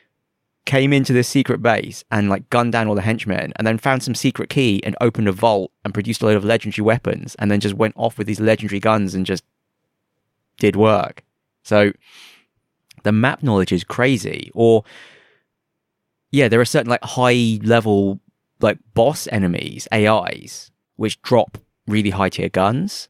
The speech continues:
and you could just know where they are. Like, he was like, "Oh, do you wanna take on Meowser?" Was it Meowser? I don't know. Some, like, A I that's like a giant burly cat, and he always drops, like, this high tier S M G or something. So stuff like that.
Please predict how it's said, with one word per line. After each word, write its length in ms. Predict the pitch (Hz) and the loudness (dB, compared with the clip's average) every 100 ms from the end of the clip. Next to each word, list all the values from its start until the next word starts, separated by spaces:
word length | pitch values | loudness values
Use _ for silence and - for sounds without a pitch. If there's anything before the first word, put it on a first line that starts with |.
| _ | _
and 160 | 101 | 0
you 60 | 98 | 2
could 100 | 110 | 2
just 160 | 104 107 | 0 2
know 220 | 107 107 | 4 4
where 140 | 98 | 4
they 120 | 92 | 4
are. 140 | 101 92 | 4 2
Like, 140 | 92 | 2
he 80 | 123 | 0
was 100 | 107 | 0
like, 140 | 104 - | -2 0
"Oh, 180 | 110 | 0
do 80 | 98 | 0
you 60 | 104 | -2
wanna 100 | 101 | -2
take 240 | 117 - | -2 -2
on 160 | 107 101 | -2 0
Meowser?" 480 | 107 107 92 - - | 0 -2 -4 -6 -4
Was 160 | 113 | -6
it 80 | - | -2
Meowser? 380 | 151 151 156 160 | -2 -2 -2 0
I 100 | 113 | 0
don't 120 | 104 | 2
know. 140 | 98 - - - | 0 -2 -12 -16
Some, 180 | - 139 | -2 2
like, 320 | 131 113 - _ _ _ _ _ 123 | 2 0 -4 _ _ _ _ _ 0
A 160 | 120 | 2
I 160 | 113 107 | 4 2
that's 160 | 104 | 0
like 160 | 107 104 | -4 -4
a 100 | 92 113 | 0 2
giant 260 | 101 101 | 2 0
burly 300 | 110 98 92 | 0 2 2
cat, 340 | - 101 98 - _ _ _ _ | -2 -6 -8 -14 _ _ _ _
and 100 | 98 | -8
he 100 | 104 | -2
always 200 | 104 101 | 0 0
drops, 300 | - 101 - | 2 0 0
like, 140 | 92 82 | -6 -4
this 160 | 92 - _ _ _ | -10 -14 _ _ _
high 220 | - 104 | -4 -2
tier 240 | 101 101 92 | -2 -2 -2
S 180 | - - | -4 -6
M 100 | 90 | -6
G 200 | 98 92 | -2 -2
or 100 | 90 | -4
something. 440 | - - - - | -8 -10 -10 -10
So 400 | 110 98 87 82 - _ - - - - _ _ _ - | -4 -2 -2 -6 -12 _ -20 -20 -20 -20 _ _ _ -12
stuff 300 | - 113 98 | -2 -2 -2
like 160 | 95 | -4
that. 320 | 98 92 90 | -2 -2 -2